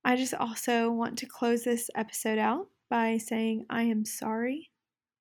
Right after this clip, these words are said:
to everyone who has experienced this massive tragedy in Maui,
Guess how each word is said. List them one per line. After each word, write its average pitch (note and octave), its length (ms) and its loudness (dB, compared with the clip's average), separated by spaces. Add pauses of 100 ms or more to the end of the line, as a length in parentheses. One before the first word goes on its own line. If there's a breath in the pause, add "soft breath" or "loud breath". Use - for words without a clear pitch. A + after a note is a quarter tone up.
(140)
to B3 380 4 (180)
everyone B3 580 2
who A#3+ 240 0
has A3+ 360 0
experienced A#3+ 1000 0 (560)
this A#3+ 200 2
massive A3+ 580 0
tragedy A#3 680 -2 (400)
in A3+ 480 0 (260)
Maui, A3+ 600 0